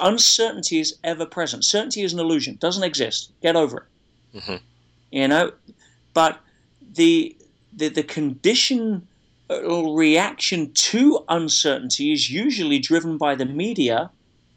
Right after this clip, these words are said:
Speaker 1: into making you freak out about it. It's
Speaker 2: Mm-hmm.
Speaker 1: sensationalized. It's hyped up. It's, you know, oh, one sniper, you know, is on the loose and two million people panic about it.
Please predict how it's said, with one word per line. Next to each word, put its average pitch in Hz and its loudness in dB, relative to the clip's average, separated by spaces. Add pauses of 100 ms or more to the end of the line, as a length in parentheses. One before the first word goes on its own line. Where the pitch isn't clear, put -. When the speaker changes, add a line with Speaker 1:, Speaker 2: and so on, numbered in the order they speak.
(380)
Speaker 1:
into 170 2
making 202 0
you 185 0
freak 175 0
out 175 4
about 113 -2
it. - -20 (640)
It's 170 2
Speaker 2:
Mm-hmm. 180 0
Speaker 1:
sensationalized. 139 -2
It's 143 -6
hyped - -4
up. - -6 (300)
It's, 156 -2
you 151 -4
know, 156 0 (360)
oh, 170 2
one 175 -2
sniper, 165 0
you 151 -2
know, 147 2 (320)
is 143 0
on 160 -2
the 147 2
loose 160 2
and 147 -4
two 180 -4
million 156 0
people 151 0
panic 160 -4
about - -2
it. - -14